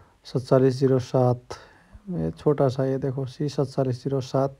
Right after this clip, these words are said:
component। तो इसको एक बार check कर लेते हैं। ये रहा, ये रहा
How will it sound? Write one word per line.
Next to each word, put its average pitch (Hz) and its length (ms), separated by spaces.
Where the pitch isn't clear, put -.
component। 135 560
तो 143 140
इसको 135 240
एक 135 120
बार 131 160
check 131 260
कर 127 120
लेते 127 300
हैं। 143 260
ये 139 400
रहा, 131 440
ये 139 260
रहा 131 260